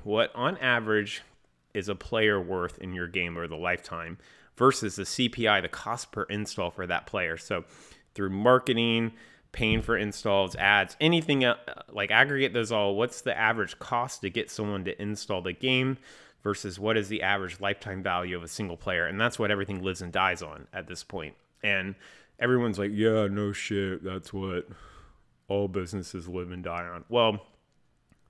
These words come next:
the mobile industry is so fickle. Like, it,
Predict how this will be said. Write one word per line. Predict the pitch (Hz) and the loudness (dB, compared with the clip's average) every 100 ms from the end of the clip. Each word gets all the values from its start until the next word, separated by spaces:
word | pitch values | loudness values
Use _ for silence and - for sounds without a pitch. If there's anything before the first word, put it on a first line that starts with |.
| - | -8
the | |
mobile | 98 113 151 131 | 0 4 4 4
industry | 120 107 - 101 | 2 -2 -4 -4
is | 92 | -4
so | - 123 | 0 0
fickle. | 117 - 113 - 82 - | 0 0 -2 -2 -6 -4
Like, | 85 85 - - - - - _ _ _ _ _ | -2 -4 -4 -16 -20 -20 -20 _ _ _ _ _
it, | 98 95 | -6 -6